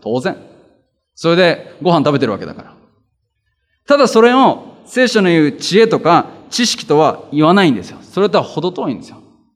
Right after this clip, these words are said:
どんなに聖書のことを知ってたとしても、それがその世の中的に認められたとしても、その人が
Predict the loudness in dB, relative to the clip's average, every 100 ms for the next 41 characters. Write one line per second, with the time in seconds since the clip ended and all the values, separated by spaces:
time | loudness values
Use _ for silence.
0 | _ _ _ _ _ _ _ _ _ 0
1 | 2 4 4 4 4 2 0 2 2 2
2 | 2 2 0 0 0 2 0 -4 -6 -2
3 | 0 0 -4 -16 -20 _ -6 -2 2 2
4 | 2 0 2 2 2 2 0 -2 -2 -2
5 | -2 0 2 2 2 0 -2 -6 -6 -2
6 | 2 2 0 -10 -20 -20 _ -8 -2 0
7 | 0 0 2 0 -2